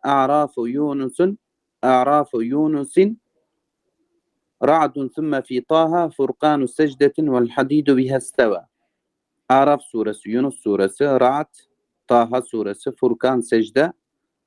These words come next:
ve Hadid surelerinde Allahu Teala'nın arşın üstünde olduğu geçmektedir. Bu ayet hakkında kardeşlerim iki mesele hakkında bahsedeceğiz bu ayeti zikrederken.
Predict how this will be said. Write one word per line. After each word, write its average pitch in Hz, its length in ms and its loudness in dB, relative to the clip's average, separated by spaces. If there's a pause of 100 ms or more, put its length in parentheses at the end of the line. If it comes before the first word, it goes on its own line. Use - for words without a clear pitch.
(180)
ve 113 60 -2
Hadid 139 400 -2
surelerinde 107 880 2
Allahu 127 360 2
Teala'nın 110 640 -2
arşın 123 420 -2
üstünde 117 420 0
olduğu 113 400 4
geçmektedir. 101 840 0 (2500)
Bu 190 280 2
ayet 170 500 2
hakkında 147 640 -4 (400)
kardeşlerim 127 760 -2 (160)
iki 165 260 -2
mesele 139 400 2
hakkında 123 500 -2
bahsedeceğiz 104 760 -4
bu 95 180 -2
ayeti 92 580 0
zikrederken. 95 840 -4